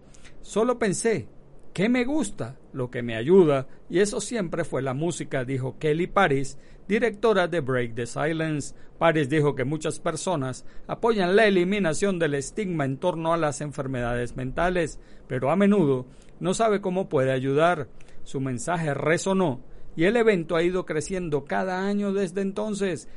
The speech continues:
Quería continuar con ese crecimiento y hacerlo más accesible, haciendo que el programa fuera gratuito y abierto al público, poder utilizar a la banda de bandera, que es simplemente increíble.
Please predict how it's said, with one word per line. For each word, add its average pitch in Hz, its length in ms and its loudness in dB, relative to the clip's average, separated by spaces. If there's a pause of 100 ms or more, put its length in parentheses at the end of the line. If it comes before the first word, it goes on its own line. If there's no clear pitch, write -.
(140)
Quería 139 420 2
continuar 139 600 -2
con 127 200 -4
ese 143 240 -4
crecimiento 170 640 0
y 135 40 2
hacerlo 147 460 0
más 151 360 -2
accesible, 196 600 -4
haciendo 147 400 -2
que 151 80 -2
el 147 120 0
programa 135 540 0
fuera 151 260 -2
gratuito 175 720 0
y 151 120 -2
abierto 123 500 0
al 113 140 -6
público, 139 680 -2 (460)
poder 151 380 2
utilizar 156 500 0
a 147 60 6
la 127 140 2
banda 135 400 0
de 151 120 2
bandera, 156 580 0 (380)
que 151 160 4
es 170 100 0
simplemente 151 600 -2
increíble. 139 680 2